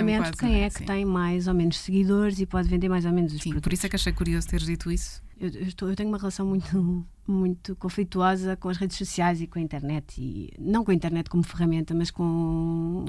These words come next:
Speaker 2: Com aquilo que se projeta.
Speaker 1: com a maneira como, a nível neurocognitivo, nos está a alterar o nosso
Speaker 2: Verdade,
Speaker 1: comportamento,
Speaker 2: sim.
Speaker 1: não é? Como, como é que o ser humano está a alterar-se tão rápido, talvez m-, mais rápido do que uma capacidade de evolução, eh,
Speaker 2: Uhum.
Speaker 1: natural. Eh,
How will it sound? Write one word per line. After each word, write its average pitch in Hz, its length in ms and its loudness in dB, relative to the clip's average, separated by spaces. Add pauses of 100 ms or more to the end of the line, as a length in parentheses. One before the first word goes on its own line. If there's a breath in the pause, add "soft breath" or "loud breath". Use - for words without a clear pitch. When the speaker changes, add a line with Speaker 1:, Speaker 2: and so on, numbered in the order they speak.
Speaker 2:
Com 180 80 -4
aquilo 180 180 0
que 147 60 -6
se - 80 -6
projeta. - 500 -2 (360)
Speaker 1:
com - 160 -2
a - 20 8
maneira 269 320 2
como, 220 640 0
a 196 100 -4
nível 190 320 0
neurocognitivo, 190 920 4
nos 190 160 4
está - 160 4
a 196 180 10
alterar 190 400 6
o 202 60 0
nosso 190 220 -2
Speaker 2:
Verdade, 151 220 0
Speaker 1:
comportamento, 202 580 2
Speaker 2:
sim. 165 60 2
Speaker 1:
não 165 80 4
é? 170 120 2
Como, 175 440 2 (380 loud breath)
como 196 160 4
é 185 60 2
que 196 60 0
o 190 40 2
ser 190 160 6
humano 185 220 6
está 185 180 -2
a 185 60 0
alterar-se 190 340 -2
tão 185 240 4
rápido, 175 540 -2 (440 loud breath)
talvez 175 280 -2
m-, 170 280 0
mais 175 320 -2
rápido 180 280 -2
do 196 60 -4
que - 100 -8
uma 180 100 0
capacidade 175 580 0
de 170 160 -2
evolução, 180 800 -2
eh, 185 60 -4
Speaker 2:
Uhum. 180 580 -2
Speaker 1:
natural. 175 460 -2 (680 loud breath)
Eh, 190 480 0